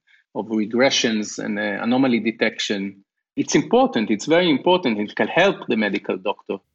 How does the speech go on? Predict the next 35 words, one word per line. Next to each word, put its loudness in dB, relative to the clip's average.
but 0
I 6
don't 0
think 0
it -2
will 2
ever, -4
well, -4
let's 0
say 0
at -8
least -2
in 2
the 0
next -8
twenty 0
years, 0
it -2
will 0
not -8
replace -4
a -4
medical -2
doctor. 2
And 0
we 4
can 2
see 4
what's 4
happening 2
with 2
autonomous 0
cars, 2
for -4
example. -8